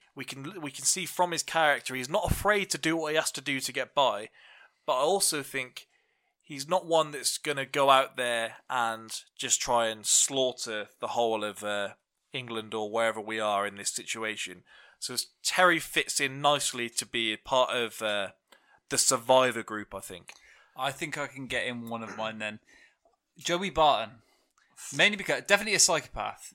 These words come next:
Speaker 2: Definitely, definitely could go on the aggressive stance. However, you think of what, up until what he's now just gone and done,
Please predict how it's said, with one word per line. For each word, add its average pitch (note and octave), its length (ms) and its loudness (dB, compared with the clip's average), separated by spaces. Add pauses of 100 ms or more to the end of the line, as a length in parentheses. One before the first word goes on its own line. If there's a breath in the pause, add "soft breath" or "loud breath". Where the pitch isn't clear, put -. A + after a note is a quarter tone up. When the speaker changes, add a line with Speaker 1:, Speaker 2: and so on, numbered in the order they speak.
Speaker 2:
Definitely, F3+ 520 4
definitely F#3+ 440 4
could D#3 220 -4
go E3+ 160 6
on D#3+ 100 6
the D3 120 6
aggressive C3+ 420 4
stance. A#2 380 0
However, D3+ 600 4
you C3 140 -8
think G3 320 -6
of D3 160 -12
what, D#3+ 240 0 (280)
up D3+ 200 -2
until C3+ 540 -2
what C3 200 -4
he's A#2+ 200 -8
now D3 280 2
just A#2+ 240 -6
gone A2+ 160 -6
and G#2 140 -12
done, F#2 260 -10